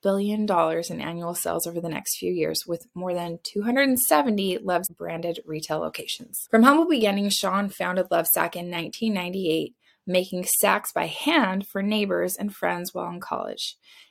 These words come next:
In two thousand five, Sean won a million dollar investment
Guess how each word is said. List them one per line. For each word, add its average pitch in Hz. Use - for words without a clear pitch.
In 190
two 202
thousand 247
five, 196
Sean 196
won 185
a 175
million 214
dollar 196
investment 185